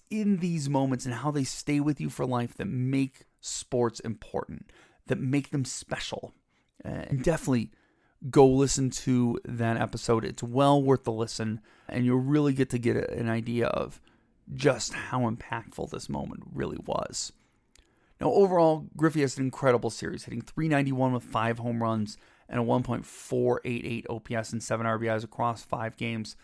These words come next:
And the Mariners, for the first time ever, are in the second round of the playoffs. Now, unfortunately, the Cinderella story would come to an end as Cleveland was the team of destiny that year, and they would win the series in six games.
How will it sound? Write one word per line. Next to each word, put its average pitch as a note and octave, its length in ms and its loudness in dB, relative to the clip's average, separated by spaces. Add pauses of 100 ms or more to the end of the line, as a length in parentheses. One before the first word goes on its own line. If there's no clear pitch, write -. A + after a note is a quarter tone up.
(880)
And C3 100 0
the C3+ 60 4
Mariners, C#3 360 2
for C3 140 -4
the B2 80 -8
first B2+ 240 -8
time A#2+ 200 0
ever, A2+ 260 0 (360)
are C3 140 6
in C3 220 0
the B2 80 -2
second A2+ 380 -6
round G#2+ 220 -4
of - 80 -8
the B1 60 -10
playoffs. - 640 -12 (560)
Now, A#2+ 380 0 (460)
unfortunately, D3 640 2
the A#2 80 -4
Cinderella B2+ 460 0
story - 200 -2
would A2+ 120 -6
come A#2 220 -6
to A2+ 120 -8
an A2+ 80 -6
end A2 220 -6
as - 160 -14
Cleveland B2 420 -4
was A#2 140 -4
the B2 100 -12
team A#2 240 -8
of A#2 140 -10
destiny A#2 460 -2
that A2+ 280 -4
year, A2 300 0 (420)
and C3+ 100 4
they C3 100 8
would A#2+ 100 6
win A#2+ 260 4
the A#2 80 0
series A2 400 0
in A2 100 -2
six - 360 -8
games. B2 500 2